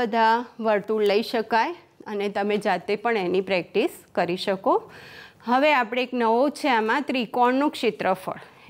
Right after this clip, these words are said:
એમાં તમને ત્રણ શિરોબિંદુ આપ્યા હશે અને એના પરથી એનું ક્ષેત્રફળ, આ ક્ષેત્રફળની રીતે શોધવાનું છે, નિશ્ચાયકની રીતે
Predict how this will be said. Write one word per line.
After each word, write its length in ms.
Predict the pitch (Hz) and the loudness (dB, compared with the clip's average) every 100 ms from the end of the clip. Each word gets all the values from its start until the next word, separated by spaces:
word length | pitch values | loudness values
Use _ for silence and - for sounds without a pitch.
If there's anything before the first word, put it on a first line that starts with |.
| - 240 | -2 0
એમાં 240 | 247 254 | 2 2
તમને 300 | 262 254 262 262 | 0 0 -2 0
ત્રણ 260 | 240 240 240 | 0 0 0
શિરોબિંદુ 600 | 240 214 220 233 233 247 262 | 2 4 4 4 2 4 4
આપ્યા 360 | 233 - 254 254 | 2 2 2 0
હશે 200 | - 285 349 - - - - 226 | -2 -6 -6 -8 -20 -20 -6 -2
અને 140 | 226 226 226 | 0 0 2
એના 280 | 226 254 311 277 | 2 4 2 2
પરથી 360 | 254 226 277 233 | 0 0 0 2
એનું 220 | 220 247 - | 4 2 0
ક્ષેત્રફળ, 760 | 269 208 214 247 - 269 311 - - _ - - | 0 0 2 0 2 4 2 0 -10 _ -16 -10
આ 60 | 240 | -6
ક્ષેત્રફળની 760 | - 247 - 285 294 302 302 330 277 | -2 -2 2 0 2 2 4 4 2
રીતે 200 | 240 269 269 | 0 -2 0
શોધવાનું 600 | 226 202 208 202 208 214 - | 0 2 2 2 0 -2 -4
છે, 100 | - - | -6 -2
નિશ્ચાયકની 720 | 214 214 254 254 247 254 262 247 | -2 0 0 2 0 -2 -4 -2
રીતે 240 | 247 254 | -2 0